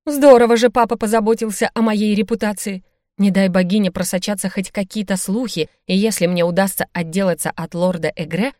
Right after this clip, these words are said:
придётся выходить за этого типа со странными привычками надевать женскую одежду и выдавать себя за гувернанток. Я делала вид, что всё так же без сознания, а сама лихорадочно размышляла, как мне выбраться из этой истории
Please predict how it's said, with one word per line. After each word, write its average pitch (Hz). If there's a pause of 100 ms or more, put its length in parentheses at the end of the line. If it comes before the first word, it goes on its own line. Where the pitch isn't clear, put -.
придётся 277
выходить 233
за 208
этого 220
типа 208 (220)
со -
странными 180
привычками 196 (140)
надевать 196
женскую 170
одежду 196 (220)
и 185
выдавать 180
себя 170
за 165
гувернанток. 160 (840)
Я 294
делала 262
вид, 269
что -
всё 190
так 214
же 196
без 190
сознания, 214
а -
сама 147
лихорадочно 190
размышляла, 185 (160)
как 190
мне 220
выбраться 294
из 240
этой 202
истории 214